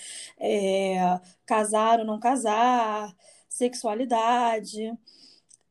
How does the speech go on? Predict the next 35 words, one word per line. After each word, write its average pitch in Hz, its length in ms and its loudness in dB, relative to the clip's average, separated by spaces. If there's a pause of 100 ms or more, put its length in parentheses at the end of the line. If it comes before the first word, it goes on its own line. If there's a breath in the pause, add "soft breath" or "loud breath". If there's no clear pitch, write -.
(160)
Pensando 330 520 0
nisso, 254 720 0
eu 247 100 6
queria 285 320 2
co-, 285 380 -2
começar 254 640 2
perguntando 247 640 2
pra 247 160 2
você 233 680 4
qual - 200 4
a - 60 -2
primeira 381 500 4
obra 240 600 0
que - 160 -10
vem 240 240 -2
assim 247 220 -6
na 233 100 -4
sua 240 180 -2
cabeça 240 600 4 (460)
que 269 120 -2
você 254 220 0
pensou, 254 640 2
"Nossa, 247 460 2
isso 277 280 -2
é 285 60 2
liberdade, 240 720 -2
essa 220 260 -2
autora 240 720 0 (420 loud breath)
tá 240 160 2
propondo 247 640 2
um 247 100 4
conceito 247 800 -2
de, 240 360 0
de 233 140 -2
liberdade." 202 840 0